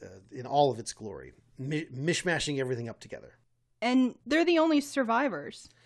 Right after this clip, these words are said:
Speaker 1: They are. They're the only survivors of Atlantis. And, and I want to be clear, like, you asked me for, to kind of describe the plot of this, and
Speaker 2: That was a
Speaker 1: it's
Speaker 2: dumb question. <laughs>
Speaker 1: extremely
Speaker 2: I shouldn't have asked
Speaker 1: difficult
Speaker 2: it.
Speaker 1: to describe the plot because it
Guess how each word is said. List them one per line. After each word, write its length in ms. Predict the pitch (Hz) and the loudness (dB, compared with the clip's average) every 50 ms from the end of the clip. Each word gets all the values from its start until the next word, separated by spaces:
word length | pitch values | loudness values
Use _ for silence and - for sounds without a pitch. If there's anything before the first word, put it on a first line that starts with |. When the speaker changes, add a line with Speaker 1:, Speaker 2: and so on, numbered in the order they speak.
| _ _ _ | _ _ _
Speaker 1:
They 160 | - 196 208 | 8 8 10
are. 240 | 190 190 185 147 113 | 10 10 10 8 8
They're 160 | 117 156 170 | 6 4 6
the 80 | 165 190 | 6 6
only 180 | 190 180 190 | 6 6 4
survivors 640 | 185 - 185 160 147 147 143 143 135 143 139 131 - | 2 2 0 2 2 4 4 4 2 2 0 0 -2
of 300 | - - 131 127 123 113 | -4 -4 -4 -4 -4 -4
Atlantis. 480 | 131 - 107 113 101 95 - - - - | -6 -8 -8 -12 -12 -12 -10 -8 -6 -6
And, 160 | 175 180 180 | -6 -6 -6
and 160 | - 190 196 - - | -6 -6 -6 -6 -2
I 100 | - 220 | 0 2
want 120 | 269 294 269 | 2 2 2
to 40 | |
be 100 | 220 208 | 0 -2
clear, 200 | 202 - 214 214 | 0 2 2 4
like, 220 | 180 160 147 - - _ | 4 4 0 -2 -6 _
you 200 | - 175 196 220 | -8 -6 -2 0
asked 360 | 220 214 226 220 - - - 185 | 2 2 2 0 -2 -4 -4 -4
me 160 | 190 180 160 | -4 -4 -4
for, 540 | - - 180 170 165 160 156 156 156 - _ _ _ _ - | -4 -4 -4 -2 0 0 0 -2 -4 -6 _ _ _ _ -16
to 80 | - | -14
kind 240 | - - - 180 180 | -12 -8 -6 -4 -4
of 80 | 160 147 | -4 -4
describe 380 | 156 - - - 165 147 127 | -4 -6 -4 -2 -2 -4 -4
the 80 | 131 - | -6 -10
plot 360 | - - - 202 208 214 208 | -10 -8 -4 -2 -2 0 0
of 180 | 170 123 110 110 | -2 -4 -6 -6
this, 500 | 120 120 120 120 - - - - - - _ _ _ _ _ - - - - _ _ _ _ _ _ _ | -6 -6 -4 -4 -2 -2 -2 -4 -6 -10 _ _ _ _ _ -12 -10 -10 -10 _ _ _ _ _ _ _
and 200 | - 165 165 170 | -4 -4 -2 -2
Speaker 2:
That 40 | - | -4
was 80 | 240 226 | -4 -4
a 40 | 180 | -2
Speaker 1:
it's 80 | 185 | 0
Speaker 2:
dumb 180 | 208 214 208 202 | 0 0 0 0
question. 380 | - 190 185 185 - - - | -2 -2 0 2 0 0 0
<laughs> 100 | 208 208 | 0 0
Speaker 1:
extremely 300 | 233 247 262 285 277 262 | 2 2 4 6 6 6
Speaker 2:
I 20 | 269 | 6
shouldn't 180 | 269 269 277 | 6 6 6
have 140 | 254 269 262 | 6 6 6
asked 40 | 254 | 4
Speaker 1:
difficult 280 | 240 - 165 175 165 - | 4 4 4 4 4 2
Speaker 2:
it. 20 | - | 0
Speaker 1:
to 60 | 170 | -4
describe 400 | 156 135 - - 170 156 156 147 | -2 -2 -2 0 0 0 0 0
the 60 | 160 | -4
plot 400 | - - - 143 127 120 127 135 | -6 -4 -4 -4 -4 -4 -6 -8
because 280 | 151 156 - 170 170 156 | -12 -8 -6 -4 -4 -2
it 120 | 185 185 | -4 -6